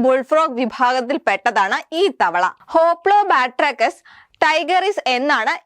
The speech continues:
ഇന്ത്യൻ ബുൾഫ്രോഗുകളുടെ ശാസ്ത്രനാമം. ലൂഷിസം എന്ന അവസ്ഥയാണ് ഈ തവളകളെ പൂർണ്ണമായും വെള്ള നിറത്തിലാക്കിയതെന്നാണ് ഗവേഷകർ പറയുന്നത്. ജനിതകമായ കാരണങ്ങളാണ് ലൂഷിസത്തിന്റെ പ്രധാന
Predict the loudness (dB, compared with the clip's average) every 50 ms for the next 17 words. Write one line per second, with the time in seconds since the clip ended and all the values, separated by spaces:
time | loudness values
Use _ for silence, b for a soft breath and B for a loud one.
0 | _ -4 -2 -2 0 0 0 2 0 0 0 -2 -4 -4 0 0 0 0 0 0
1 | 0 2 2 2 2 2 0 0 0 -2 -2 0 0 -2 -2 -2 -6 -6 -4 -2
2 | -2 -2 -2 -4 -4 -6 _ _ _ _ -2 0 0 2 2 2 0 0 0 -2
3 | 0 0 0 0 2 2 2 2 2 0 0 0 0 -2 -2 0 0 0 0 2
4 | 0 -2 -2 -4 -4 -2 0 0 0 2 2 2 2 2 2 0 0 0 0 -2
5 | -2 -4 _ -4 -2 0 0 0 0 0 0 0 0 0 0 0 0 0 0 2
6 | 0 0 0 -2 -2 -2 -4 -4 -2 0 0 0 0 -2 -2 -2 -2 -2 -2 -2
7 | -2 -2 -2 -2 -4 -4 -2 -2 -2 0 0 -2 -2 0 -2 -2 -2 -2 -2 -2
8 | -2 -2 -4 -4 -4 -2 -2 -2 -4 -6 -10 _ b b b 0 0 0 0 0
9 | 0 0 0 0 0 0 0 0 0 0 0 0 2 2 2 0 0 -2 -2 0
10 | 0 0 0 0 -2 -4 -4 -2 -2 0 0 0 0 0 0 0 0 0 0 -2
11 | 0 -2 -2 0 0 0 0 0